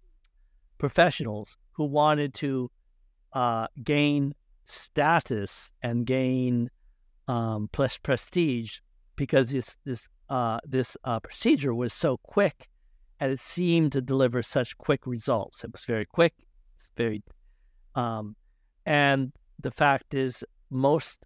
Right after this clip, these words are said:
of the, um, like, re-, mental health was viewed as very, um, it was very, people didn't like people with, uh,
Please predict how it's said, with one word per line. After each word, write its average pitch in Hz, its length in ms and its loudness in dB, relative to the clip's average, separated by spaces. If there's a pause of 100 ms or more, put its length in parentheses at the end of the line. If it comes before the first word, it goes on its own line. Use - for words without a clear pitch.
of 127 260 0
the, 123 360 0
um, 117 480 -2 (320)
like, 127 300 0
re-, 135 180 -4 (100)
mental 131 340 2
health 143 520 -2 (320)
was 123 160 -4
viewed 135 260 2
as 113 140 -6
very, 117 400 -2 (680)
um, 110 520 -2 (800)
it 139 80 -2
was 131 120 0
very, 131 340 4 (460)
people 127 320 -2 (140)
didn't 139 160 2
like 120 260 0
people 120 420 -2
with, 113 280 -4
uh, 107 400 -4